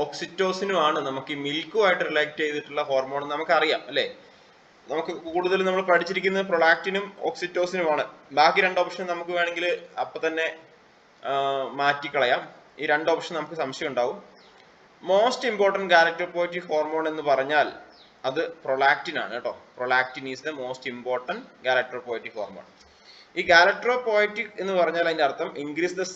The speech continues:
secretion and production of milk, അല്ലേ? Increase secretion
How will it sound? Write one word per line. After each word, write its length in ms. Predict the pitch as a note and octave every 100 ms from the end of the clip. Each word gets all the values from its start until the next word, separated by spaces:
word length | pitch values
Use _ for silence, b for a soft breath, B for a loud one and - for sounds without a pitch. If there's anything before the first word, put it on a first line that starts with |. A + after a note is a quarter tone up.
| E3
secretion 560 | E3 - G#3 A3 A#3 F#3+ D3+
and 140 | D3+
production 520 | G3+ D3+ D3 E3 E3+
of 240 | E3+ E3 C#3
milk, 280 | C3+ A#2 A#2
അല്ലേ? 640 | - _ _ - C#3 - - - _ _ _
Increase 320 | C#3 D#3 F#3+ - - - D3+
secretion 720 | - - E3 E3+ E3 - G3+